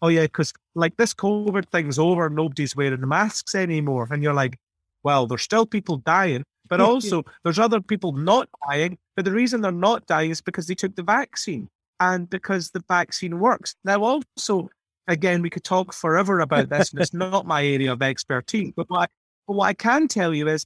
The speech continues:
Speaker 1: I had covid, and my friend Stephen was the guy that was the first guy that got it in,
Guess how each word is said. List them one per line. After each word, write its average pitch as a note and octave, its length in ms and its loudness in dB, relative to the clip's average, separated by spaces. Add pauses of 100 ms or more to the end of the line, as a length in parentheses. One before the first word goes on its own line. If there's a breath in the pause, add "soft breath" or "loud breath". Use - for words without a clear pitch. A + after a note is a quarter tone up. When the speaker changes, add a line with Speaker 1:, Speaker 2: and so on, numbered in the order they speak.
(300)
Speaker 1:
I A#3+ 200 4
had A3 320 2
covid, D3 520 -4 (600)
and E3 460 0 (560)
my G3 340 0
friend G#3 600 -2 (100)
Stephen E3+ 680 -2
was D#3+ 160 -4
the E3 80 -6
guy E3+ 420 0
that F3 160 -4
was C#3+ 120 -12
the D3+ 60 -12
first - 380 -2
guy E3+ 180 2
that D3 180 -8
got F3 240 2
it C#3 160 -2 (720)
in, D#3 400 -2